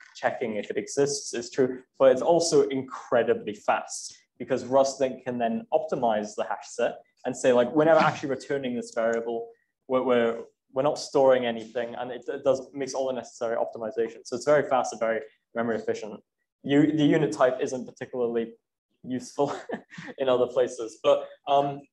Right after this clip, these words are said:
all the, all functions such as main here, um, that don't return a type, return the unit type.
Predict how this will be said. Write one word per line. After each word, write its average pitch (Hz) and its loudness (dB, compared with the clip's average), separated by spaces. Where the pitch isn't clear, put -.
all 202 4
the, 175 2
all 202 2
functions 220 -8
such - -6
as 135 -2
main 180 -2
here, 123 -2
um, 135 2
that 135 -4
don't 165 -2
return 156 -6
a 127 -6
type, 131 -4
return 120 -8
the 107 -10
unit 107 -16
type. - -10